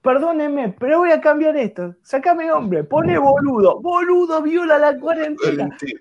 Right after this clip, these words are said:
Speaker 1: ¿Por qué carajo se-? <laughs> Hijo de mil putas.
Speaker 2: Ya, es buenísimo. A mí me tienen que contratar para hacer los banners ahí de-,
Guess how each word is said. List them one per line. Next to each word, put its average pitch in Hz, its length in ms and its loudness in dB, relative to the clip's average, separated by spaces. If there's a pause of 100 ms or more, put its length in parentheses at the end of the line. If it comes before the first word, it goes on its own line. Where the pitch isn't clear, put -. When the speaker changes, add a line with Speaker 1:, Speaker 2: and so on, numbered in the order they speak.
(100)
Speaker 1:
¿Por - 220 0
qué 370 220 0
carajo - 480 2
se-? 294 120 -8
<laughs> - 1300 0
Hijo 330 320 -6
de 359 200 -8
mil 359 260 -10
putas. 359 460 -4 (1600)
Speaker 2:
Ya, 127 80 -2 (180)
es 110 320 -4
buenísimo. 104 460 -4
A 117 40 0
mí 139 60 0
me 156 120 4
tienen 143 220 2
que - 60 -8
contratar 117 400 -2
para 110 180 4
hacer 113 180 -2
los 107 200 0
banners 101 440 0
ahí - 140 -4
de-, - 880 -2